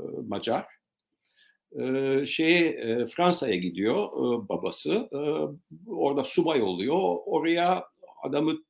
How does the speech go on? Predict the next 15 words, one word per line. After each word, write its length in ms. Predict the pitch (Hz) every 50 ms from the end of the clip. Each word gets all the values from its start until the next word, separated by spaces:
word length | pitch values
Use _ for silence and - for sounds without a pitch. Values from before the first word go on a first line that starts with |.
| _ _ -
şey 300 | - - 147 143 123 95
beğeniyorlar 640 | 101 113 104 113 113 107 95 92 82 - - - -
filan. 320 | - 139 160 202 208 147
Onu 180 | 147 190 160 117
baron 300 | 135 147 156 156 147 127
yapıyorlar. 640 | 110 87 - - - 82 - - - 123 156 -
Yani 480 | 131 104 104 110 107 110 107 107 107 - _ _ - _ _
asilzade 640 | - 110 - - 135 110 101 117 110 110 104 110
yapıyorlar. 580 | 98 80 71 - - - - - - - - - - _ _ _ _ _ - - - _ _ _
Oğlu, 580 | - 165 165 165 160 165 180 214 254 262 - - _ _ _ _ _ _ _ _ _ _ _ _ _ _ _
o 120 | - 120 92
da 180 | 92 - 95
babadan 480 | 95 90 95 95 98 95 95 110 104 - - _ _ - -
gel-, 280 | 107 95 87 104 - -
geçme 540 | 196 95 - - - - 104 101 98 -